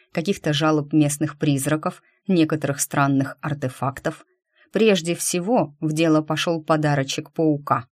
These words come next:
Серебряный скорпион оказался универсальным ретранслятором, великолепным уловителем и вообще обладал массой полезных свойств. Любой нормальный шер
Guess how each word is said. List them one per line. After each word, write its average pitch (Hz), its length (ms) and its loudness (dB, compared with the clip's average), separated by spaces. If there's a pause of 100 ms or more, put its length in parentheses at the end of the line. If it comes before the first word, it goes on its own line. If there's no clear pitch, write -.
(340)
Серебряный 254 680 2
скорпион 190 880 -2
оказался 151 640 0
универсальным 165 880 2
ретранслятором, 208 1120 0 (180)
великолепным 254 840 4
уловителем 233 880 0
и 196 160 2
вообще 170 440 4
обладал 160 580 2
массой 165 540 2
полезных 139 640 2
свойств. 185 680 -4 (600)
Любой 180 380 2
нормальный 156 540 6
шер 165 380 0